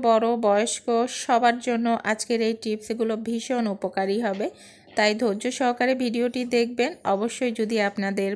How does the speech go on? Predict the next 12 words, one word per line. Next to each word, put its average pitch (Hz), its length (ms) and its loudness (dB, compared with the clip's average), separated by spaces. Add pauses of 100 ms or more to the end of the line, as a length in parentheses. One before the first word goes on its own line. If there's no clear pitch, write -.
(100)
প্রয়োজন 208 500 0
হয়, 214 260 -4 (520)
একটা 240 240 2
বাটিতে 254 500 4 (520)
দুই 240 240 -2
চামচ 254 440 0 (160)
সরিষার 240 520 -2 (120)
তেল 226 280 0
নিয়েছি। 196 480 -4 (540)
এখানে 311 380 2
সরিষার 254 460 0
তেলের 269 280 2